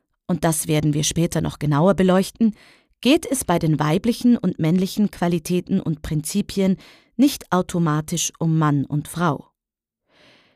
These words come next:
Jeder Mann hat einen weiblichen und jede Frau einen männlichen Anteil in sich. Es gilt also auch, diese innere weibliche und männliche Polarität in Balance zu halten.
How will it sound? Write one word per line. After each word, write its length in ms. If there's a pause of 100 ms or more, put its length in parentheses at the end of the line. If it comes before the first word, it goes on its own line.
(240)
Jeder 320
Mann 380
hat 200
einen 260
weiblichen 600
und 240
jede 200
Frau 540
einen 280
männlichen 480
Anteil 420
in 180
sich. 360 (1500)
Es 180
gilt 360
also 320
auch, 420 (220)
diese 260
innere 560
weibliche 600
und 200
männliche 540
Polarität 880 (460)
in 220
Balance 440
zu 160
halten. 420